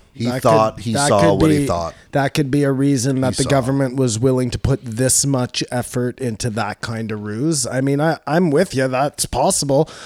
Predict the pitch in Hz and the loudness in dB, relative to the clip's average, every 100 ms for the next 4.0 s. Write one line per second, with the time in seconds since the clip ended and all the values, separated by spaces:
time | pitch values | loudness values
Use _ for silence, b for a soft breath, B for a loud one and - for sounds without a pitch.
0 | B - 139 - 143 147 139 147 131 147 | B -4 -4 -2 2 2 4 4 4 4
1 | 165 170 - 135 135 - B B B B | 4 4 0 -2 -2 -6 B B B B
2 | B B B 139 113 120 180 202 - - | B B B -4 -2 2 4 2 0 -2
3 | 165 151 127 - - 135 131 123 104 127 | 0 0 0 -2 -2 0 0 0 -2 -4